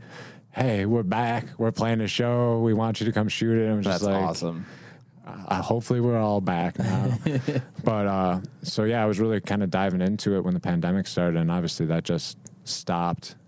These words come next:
Speaker 1: And, uh, I've had the opportunity to shoot three or four shows recently, and it's just, it feels good to be doing that again, and I'm looking forward to seeing where I can take that.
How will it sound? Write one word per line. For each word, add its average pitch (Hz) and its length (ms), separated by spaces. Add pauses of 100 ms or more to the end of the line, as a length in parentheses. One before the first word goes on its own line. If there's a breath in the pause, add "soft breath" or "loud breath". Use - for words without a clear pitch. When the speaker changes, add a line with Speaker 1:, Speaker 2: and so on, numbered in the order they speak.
(100)
Speaker 1:
And, 85 460
uh, 65 240 (160)
I've 98 140
had 95 140
the 95 80
opportunity 92 360
to 85 60
shoot 90 320 (260)
three 101 200
or 87 60
four 92 240
shows 87 320
recently, 87 480
and 80 100
it's 80 120
just, - 360
it - 100
feels 98 280
good 90 140
to 90 60
be 85 100
doing 87 260
that 85 160
again, 85 400
and 80 140
I'm 82 120
looking 85 220
forward 85 320
to 80 260 (640 loud breath)
seeing 92 300
where 85 100
I 80 60
can 82 120
take 82 220
that. 82 340